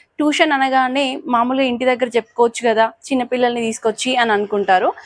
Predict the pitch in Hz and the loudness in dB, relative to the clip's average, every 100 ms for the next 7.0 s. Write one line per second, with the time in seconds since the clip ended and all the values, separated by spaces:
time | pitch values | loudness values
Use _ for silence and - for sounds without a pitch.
0 | - - 214 233 285 359 370 294 - 277 | -20 -6 2 2 2 -2 -2 -4 -4 2
1 | 247 254 311 233 202 190 - - 285 - | 2 2 2 2 0 -6 -8 -6 -6 -6
2 | - 339 - 277 277 277 269 262 247 - | -2 0 2 0 2 0 0 0 -2 0
3 | 262 247 220 220 214 233 302 440 254 254 | 2 2 2 -2 -2 0 -2 0 0 0
4 | 311 294 311 285 269 269 233 233 214 269 | 0 0 0 2 2 2 0 -2 0 -2
5 | 269 427 262 269 254 285 277 220 - 262 | 0 -4 -4 -4 -2 -2 0 -2 -2 -2
6 | 247 233 269 214 214 220 214 202 254 | 0 2 2 2 0 0 0 -2 0